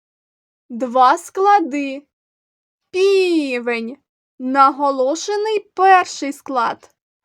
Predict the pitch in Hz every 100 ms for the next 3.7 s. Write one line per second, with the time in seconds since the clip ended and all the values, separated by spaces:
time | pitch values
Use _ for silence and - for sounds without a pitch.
0 | _ _ - 277 285 302 - 339 330 285
1 | 269 254 247 294 440 427 285 262 - 285
2 | 294 320 - 254 233 285 285 277 262 254
3 | - 247 233 240 294 440 -